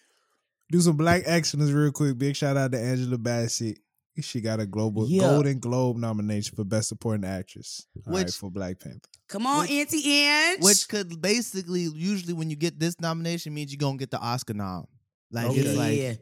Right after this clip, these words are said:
Speaker 3: there's a
Speaker 2: She,
Speaker 3: high
Speaker 2: and I
Speaker 3: probability.
Speaker 2: just
Speaker 3: So
Speaker 2: love to see
Speaker 1: Um,
Speaker 2: black women eat the motherfucker
Speaker 3: first
Speaker 2: up.
Speaker 3: Marvel, first actor or actress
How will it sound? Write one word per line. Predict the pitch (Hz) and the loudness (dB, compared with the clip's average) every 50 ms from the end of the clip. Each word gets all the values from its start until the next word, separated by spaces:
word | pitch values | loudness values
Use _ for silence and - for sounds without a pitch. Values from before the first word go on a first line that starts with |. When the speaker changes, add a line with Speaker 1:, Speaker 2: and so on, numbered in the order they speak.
| _ _ _ _ _ _ _ - | _ _ _ _ _ _ _ 0
Speaker 3:
there's | 135 143 139 135 | 2 2 4 4
a | 139 | 2
Speaker 2:
She, | 139 | 2
Speaker 3:
high | 139 139 139 143 | 2 2 2 2
Speaker 2:
and | 143 139 | 0 0
I | |
Speaker 3:
probability. | 143 143 139 135 131 - 135 135 131 | 0 0 0 2 2 0 0 0 0
Speaker 2:
just | 120 - - | 0 0 0
Speaker 3:
So | - | 0
Speaker 2:
love | 175 180 185 - - - | 2 4 4 6 6 6
to | - - 123 123 120 - | 6 6 4 4 4 4
see | - | 2
Speaker 1:
Um, | 110 | 2
Speaker 2:
black | 113 160 170 180 185 175 - | 0 0 0 0 0 -2 -2
women | 180 180 170 165 147 139 - | -4 -2 -2 -4 -6 -8 -10
eat | 170 175 185 - _ - | -12 -12 -12 -14 _ -14
the | 165 143 | -12 -12
motherfucker | 147 151 160 165 165 160 160 - - | -12 -12 -10 -8 -8 -8 -8 -2 0
Speaker 3:
first | 165 170 185 196 196 - - - - | 2 4 4 2 2 0 -4 -4 2
Speaker 2:
up. | 214 262 277 - | 4 4 4 4
Speaker 3:
Marvel, | 147 151 165 170 175 175 165 165 165 165 160 156 - - | 4 2 2 2 2 2 2 0 0 0 0 -2 -6 -8
first | - - 160 185 196 190 - - _ - - | -2 0 2 2 2 2 -2 -6 _ -6 0
actor | 143 160 180 190 - - 165 165 165 | 0 2 2 0 -2 -4 -2 0 0
or | 156 - 135 139 | 0 0 -4 -4
actress | - 143 165 170 160 - - 147 143 135 - | -2 -2 -2 -2 -2 -6 -6 -6 -6 -6 -8